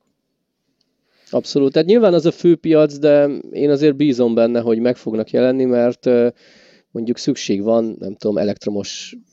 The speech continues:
soküléses csapatszállítókra, és akkor itt mondjuk lehet, hogy lesz belőle egy kényelmes hétüléses autó, amiből nem fog sok fogyni Európában, de azért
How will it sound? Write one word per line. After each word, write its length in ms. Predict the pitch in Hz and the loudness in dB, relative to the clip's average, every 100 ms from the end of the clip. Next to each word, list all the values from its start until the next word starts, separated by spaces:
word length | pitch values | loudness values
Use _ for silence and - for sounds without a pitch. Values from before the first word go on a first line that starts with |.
| _ _ | _ _
soküléses 840 | - 127 - 107 98 98 110 101 - | -6 -6 -4 -4 -4 -4 -6 -6 -6
csapatszállítókra, 1000 | 104 98 98 - 95 104 - 120 - 147 | -8 -6 -8 -4 -4 -4 -4 -4 -2 -2
és 140 | 131 | -2
akkor 260 | 139 - 127 | -6 -4 -4
itt 140 | 120 | -2
mondjuk 300 | 117 113 110 | -2 -2 -2
lehet, 220 | 107 104 | -2 -4
hogy 120 | - 104 | -6 -4
lesz 180 | 104 | -4
belőle 320 | 101 101 95 98 | -4 -4 -2 -4
egy 140 | 95 | -6
kényelmes 500 | - 98 110 92 107 | -6 -4 -4 -6 -8
hétüléses 580 | 113 104 - 107 123 117 | -8 -8 -8 -10 -10 -2
autó, 280 | 123 147 147 | -2 0 2
amiből 300 | 143 147 151 | 2 2 4
nem 160 | 180 | 4
fog 240 | 170 127 - | 2 -2 -2
sok 400 | - - 135 - | -14 -4 -2 -2
fogyni 360 | - 117 113 | -2 -2 2
Európában, 640 | 123 135 143 143 139 139 139 | 2 2 2 2 2 2 2
de 80 | |
azért 300 | 131 135 135 | 2 2 0